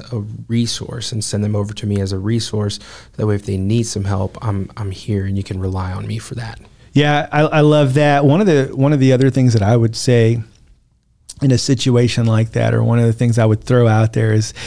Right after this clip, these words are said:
Speaker 2: is I would say, Hey, look, you know how you see a lot of these big groups, and here in San Antonio, there's, there's a few really large groups that are advertising, but you probably see it in most major metro areas, is,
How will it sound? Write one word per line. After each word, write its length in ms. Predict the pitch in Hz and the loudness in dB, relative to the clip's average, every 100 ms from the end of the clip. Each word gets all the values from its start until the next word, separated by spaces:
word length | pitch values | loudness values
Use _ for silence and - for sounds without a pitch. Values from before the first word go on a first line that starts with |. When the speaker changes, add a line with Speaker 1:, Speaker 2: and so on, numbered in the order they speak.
| - - | -14 -6
Speaker 2:
is 80 | 123 | -2
I 40 | |
would 120 | 120 | 0
say, 100 | 127 | 2
Hey, 140 | 113 135 | 4 4
look, 200 | 131 - - - - - - | 2 -2 -10 -18 -20 -20 -20
you 340 | - 131 147 254 | -16 -2 2 4
know 160 | 240 | 4
how 180 | 139 131 | 2 2
you 160 | 127 120 | 2 2
see 240 | - 123 | 0 0
a 80 | 120 | 2
lot 220 | 117 123 | 2 2
of 120 | 117 | 0
these 240 | 120 123 107 | -2 -4 -4
big 360 | 107 123 120 | 0 0 0
groups, 580 | 107 117 117 123 - - | 0 2 4 2 -2 0
and 140 | 113 101 | 0 2
here 220 | 151 151 | 2 2
in 80 | 131 | 2
San 200 | 143 127 | 2 2
Antonio, 400 | 117 123 123 117 | 2 2 4 4
there's, 340 | 117 113 113 - 139 135 101 117 - 113 117 120 | 2 0 -2 -10 -16 -14 -14 -16 -18 -20 -16 -2
there's 360 | 123 117 107 - - - | 2 2 0 -8 -12 -4
a 80 | |
few 280 | 113 - 135 | -2 4 4
really 440 | 117 113 127 120 110 | 4 4 4 4 4
large 540 | 110 113 110 107 107 | 4 4 4 2 -2
groups 340 | - 110 107 - | -2 0 0 -2
that 100 | 110 | 0
are 100 | 107 | 0
advertising, 760 | 101 104 107 107 107 110 113 | 0 -2 -2 -4 -2 0 2
but 100 | 113 | 0
you 80 | 110 | 0
probably 360 | 113 127 120 117 | 0 0 2 0
see 220 | - 113 | 0 0
it 100 | 110 | 2
in 80 | 110 | 2
most 260 | 113 113 | 2 0
major 260 | 110 107 104 | 0 0 0
metro 440 | 101 101 107 101 104 - - - | -2 -2 -4 -6 -6 -14 -18 -10
areas, 500 | 113 117 110 107 98 | -4 -2 0 -2 -2
is, 220 | 110 101 | -4 -4